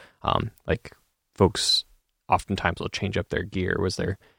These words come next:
anything that you were like, "Oh, the last trip sucked 'cause of this, and so I'm gonna do, you know, this differently now"?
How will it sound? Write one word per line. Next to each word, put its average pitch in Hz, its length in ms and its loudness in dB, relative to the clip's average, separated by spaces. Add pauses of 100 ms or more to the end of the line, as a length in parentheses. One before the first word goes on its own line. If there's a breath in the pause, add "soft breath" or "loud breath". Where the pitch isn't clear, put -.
(120)
anything 95 360 0
that 87 100 0
you 90 360 0
were 101 140 0
like, - 180 2
"Oh, 123 200 4
the 87 120 2
last 101 220 2
trip - 180 0
sucked - 300 -2
'cause - 160 -2
of 92 80 2
this, 95 240 2
and - 180 -2
so - 120 4
I'm - 80 0
gonna - 200 -2
do, - 260 0 (100)
you - 100 -6
know, - 200 -6
this - 180 -2
differently - 360 2
now"? - 300 0